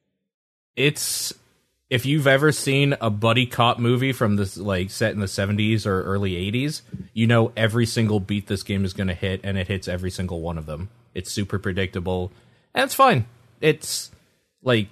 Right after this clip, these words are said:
if you like that sort of thing, it's an interactive one of those, and it's cool 'cause you're doing it with a friend. Yeah, it's totally fine. I will never think of this game again, though, probably.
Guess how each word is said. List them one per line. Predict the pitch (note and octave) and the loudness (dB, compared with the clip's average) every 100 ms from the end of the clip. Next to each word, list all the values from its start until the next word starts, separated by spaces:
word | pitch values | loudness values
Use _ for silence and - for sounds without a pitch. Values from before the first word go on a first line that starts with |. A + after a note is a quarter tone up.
| _ | _
if | C3+ B2+ | -4 -2
you | C#3+ | 0
like | B2+ B2+ B2 | 4 2 4
that | B2+ B2+ | 2 4
sort | B2 | 2
of | A#2 | 2
thing, | A#2 A2+ B2 C3 E2 | 2 2 2 -2 -4
it's | A#2 A2+ - | -4 -4 -4
an | A#2 A2 G#2 | -2 -2 0
interactive | A#2 A2+ B2 G2+ G2+ A2+ G#2 | -2 0 2 2 2 -2 -2
one | G#2 F#2 | -2 -2
of | F2 | -2
those, | F2 F2+ A#2+ B2 | -2 0 -2 -4
and | - G2 G2+ - | -4 -2 -2 -4
it's | A2 | -8
cool | - D3 D3 | -4 -2 0
'cause | D3 B2 | 0 -2
you're | G#2+ G2+ | -2 0
doing | G#2+ G#2 | 2 0
it | - | 0
with | G2 | -6
a | G2+ | -4
friend. | - D3+ D#3+ E3 - - _ _ _ _ _ _ _ _ | 4 4 4 0 -4 -20 _ _ _ _ _ _ _ _
Yeah, | B3+ D#3 F2 _ _ _ - | 4 4 2 _ _ _ -8
it's | C#3+ - - _ | -8 -8 -16 _
totally | C#3 A#2 B2 B2 | 2 2 2 2
fine. | C#3 C3 F#2 | 4 4 2
I | G#2+ B2 | 0 2
will | B2 | 2
never | A#2+ A2+ | 2 0
think | A2 G#2 | 0 -2
of | G2 | 0
this | F#2+ - | -2 -2
game | F#2+ F2 | -4 -4
again, | E2 D#2+ | -6 -8
though, | D#2 - G2+ | -8 -12 -12
probably. | - C#2+ C2+ - D2+ | -8 -8 -8 -14 -14